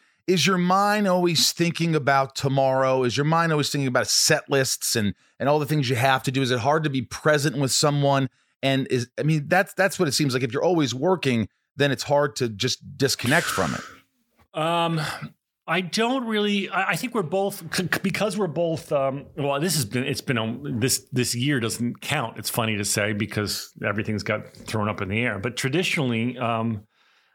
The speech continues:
Speaker 2: I think we're both, um, been people who are excited about the things we're working on. And, and so we'll, we, we chat about it, and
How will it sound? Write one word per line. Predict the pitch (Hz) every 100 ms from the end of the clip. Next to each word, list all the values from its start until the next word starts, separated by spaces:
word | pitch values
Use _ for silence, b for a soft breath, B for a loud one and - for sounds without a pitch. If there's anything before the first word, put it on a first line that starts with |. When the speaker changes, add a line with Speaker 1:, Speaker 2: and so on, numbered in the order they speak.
| _ 147
Speaker 2:
I |
think | 151 180 -
we're | 156
both, | 110 135 156 160 -
um, | - 127 120 120 117 123 131
been | 98 135 123 120
people | 127 123 120
who |
are | 123
excited | 113 - 127 117 117
about | 113 107 110 113 123
the | 117
things | 120 110
we're | 113
working | 110 127 120 104
on. | 107 104 -
And, | 127 117 110 -
and | 123 117
so | -
we'll, | 120 117 110 76
we, | 139 123 123
we | 123
chat | 104 - 123
about | 127 110 104 104
it, | 104
and | 98 107 117